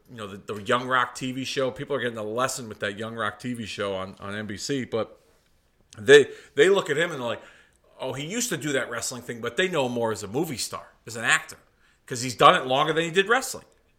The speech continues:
I mean, he, he only wrestled for maybe about six, seven years at the most,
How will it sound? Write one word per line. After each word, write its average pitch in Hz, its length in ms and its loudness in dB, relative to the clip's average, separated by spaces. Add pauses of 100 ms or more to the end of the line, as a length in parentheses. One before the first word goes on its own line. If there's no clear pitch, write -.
(120)
I 117 100 -6
mean, 120 320 -8
he, 113 300 -14
he 131 140 -6
only 165 160 0
wrestled 190 360 0
for 123 240 -4
maybe 123 180 -6
about 110 240 -6
six, - 260 -8
seven 151 240 -4
years 180 440 -8
at - 160 -14
the 127 60 -12
most, 190 480 -4